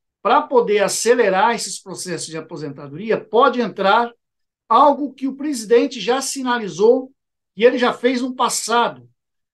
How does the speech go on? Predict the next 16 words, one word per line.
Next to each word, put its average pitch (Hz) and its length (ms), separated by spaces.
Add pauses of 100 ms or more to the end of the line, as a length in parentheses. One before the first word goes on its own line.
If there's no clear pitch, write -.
(160)
que 190 140
era 240 360 (720)
fazer 247 440
a - 20
aposentadoria 180 720
automática 247 720
e 277 40
mandar 262 360
uma 254 180
carta 233 480
na 180 140
casa 214 440
do 185 120
cidadão, 180 640
olha, 196 260
dizendo, 202 340